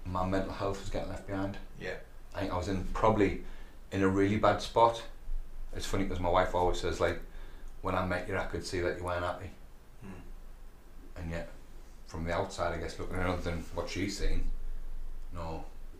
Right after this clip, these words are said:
Speaker 1: I had my own business, single guy, ripped, uh, nice designer <laughs> wardrobe, nice car.
Speaker 2: Mm.
Speaker 1: But, no, my mental health was being left behind because I put that all physique thing first.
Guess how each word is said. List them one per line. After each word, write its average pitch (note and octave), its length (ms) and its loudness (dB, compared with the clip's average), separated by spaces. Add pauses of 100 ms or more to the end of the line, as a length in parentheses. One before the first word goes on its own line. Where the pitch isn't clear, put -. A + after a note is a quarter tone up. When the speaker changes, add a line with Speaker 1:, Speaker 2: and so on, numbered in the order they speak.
Speaker 1:
I E2+ 80 -6
had E2 120 -6
my E2 60 0
own E2 140 0
business, G2+ 580 -2 (580)
single F#2+ 460 -2
guy, G2 400 4 (160)
ripped, F#2+ 460 6 (720)
uh, E2+ 300 -4 (420)
nice E2+ 240 -6
designer - 280 0
<laughs> - 60 12
wardrobe, - 560 12
nice - 200 6
car. - 420 8 (240)
Speaker 2:
Mm. F#2 140 0 (340)
Speaker 1:
But, E2+ 120 -4 (960)
no, E2 180 0
my E2 100 0
mental E2+ 240 2
health F2 260 0
was E2 80 -4
being F2 180 -4
left E2+ 220 -6
behind E2 280 -4
because E2+ 200 -6
I E2+ 60 -4
put E2+ 320 -2
that E2 180 0
all F2+ 260 2
physique E2+ 400 0
thing E2 220 -2
first. - 340 -2